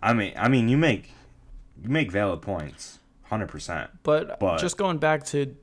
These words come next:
Speaker 2: to D F S this week, I mean, if there's anything to these trade rumors, and I don't think that they would be leaked to the media if there wasn't anything to them, um, I, I mean, from the Bills' perspective, if they're interested in trading him, you'd think that they would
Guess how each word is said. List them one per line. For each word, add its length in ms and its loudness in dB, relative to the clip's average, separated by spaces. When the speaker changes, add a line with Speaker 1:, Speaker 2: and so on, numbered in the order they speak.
Speaker 2:
to 100 -10
D 220 0
F 160 -2
S 180 -2
this 260 -12
week, 280 -6
I 100 -2
mean, 320 0
if 240 2
there's 220 0
anything 400 -2
to 100 -6
these 160 -4
trade 300 -4
rumors, 400 -2
and 80 -4
I 80 -4
don't 260 0
think 200 -4
that 140 -8
they 100 -2
would 140 -4
be 140 -6
leaked 440 -8
to 120 -10
the 80 -4
media 440 -2
if 100 -8
there 160 -6
wasn't 420 -4
anything 420 -2
to 120 -2
them, 320 -2
um, 560 -4
I, 320 -2
I 80 -4
mean, 160 -2
from 160 -4
the 100 -2
Bills' 260 0
perspective, 560 -4
if 120 -12
they're 160 0
interested 440 -4
in 120 -4
trading 360 -4
him, 220 -6
you'd 160 -10
think 180 -6
that 120 -16
they 100 -2
would 160 -6